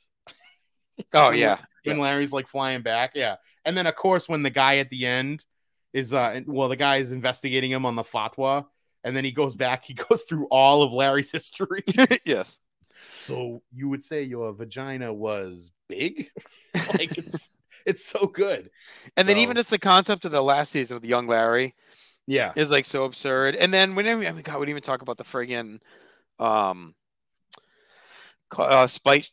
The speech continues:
Speaker 2: Spite Shop, Spite Store, the
Speaker 1: Oh,
Speaker 2: coffee
Speaker 1: the
Speaker 2: shop.
Speaker 1: Spite Sto-, oh.
Speaker 2: I mean, that's
Speaker 1: Oh.
Speaker 2: a whole amazing season.
Speaker 1: I
Speaker 2: And
Speaker 1: mean,
Speaker 2: we're not
Speaker 1: that's a
Speaker 2: even talking about the early seasons.
Speaker 1: <laughs> That's a thing.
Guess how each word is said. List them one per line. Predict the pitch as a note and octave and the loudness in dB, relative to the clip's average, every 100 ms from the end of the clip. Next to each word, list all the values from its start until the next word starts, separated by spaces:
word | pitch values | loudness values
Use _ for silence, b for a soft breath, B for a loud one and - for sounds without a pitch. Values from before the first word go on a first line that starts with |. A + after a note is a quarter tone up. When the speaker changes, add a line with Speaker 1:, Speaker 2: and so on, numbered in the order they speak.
| - | -16
Speaker 2:
Spite | - - D3 D3+ | -14 0 2 2
Shop, | - D3 D3+ | 2 4 4
Spite | - - D3 | -2 -4 -4
Store, | - D#3+ D3+ D3+ | -4 -4 -2 -2
the | C#3 | -4
Speaker 1:
Oh, | |
Speaker 2:
coffee | - D3+ B2 | 4 6 6
Speaker 1:
the | |
Speaker 2:
shop. | - C#3+ | 0 4
Speaker 1:
Spite | C#3+ | 4
Sto-, | - - D#3 | 4 0 8
oh. | D#3+ D#3 - _ _ _ _ _ _ _ _ | 10 10 6 _ _ _ _ _ _ _ _
Speaker 2:
I | C3+ | -8
mean, | C3+ | 0
that's | D3+ C#3+ | 2 2
Speaker 1:
Oh. | D3 | -2
Speaker 2:
a | |
whole | D#3 D3+ C#3+ C3+ C3 | -6 -4 -4 -6 -10
amazing | C3 C3+ C3+ B2+ B2 | -8 -4 -4 -4 -14
season. | - B2+ B2 B2+ B2 B2 C3+ - | -12 -10 -4 -2 -2 -6 -10 -4
Speaker 1:
I | |
Speaker 2:
And | D#3+ | 0
Speaker 1:
mean, | D#3 | 2
Speaker 2:
we're | - | 6
not | A#3+ | 6
Speaker 1:
that's | G#3+ | 6
a | F#3 | 2
Speaker 2:
even | E3 | 0
talking | - F#3+ A3+ | -2 0 0
about | F3 E3+ | -2 -4
the | G3 | -2
early | A3 B3+ A3+ | 0 0 -2
seasons. | - A2 E2 E2+ - _ | -6 -14 -16 -18 -20 _
Speaker 1:
<laughs> | _ _ _ _ _ | _ _ _ _ _
That's | F3+ G#3 | -2 0
a | G4 | -2
thing. | - C#3 E3 B2+ | -2 -4 -2 -4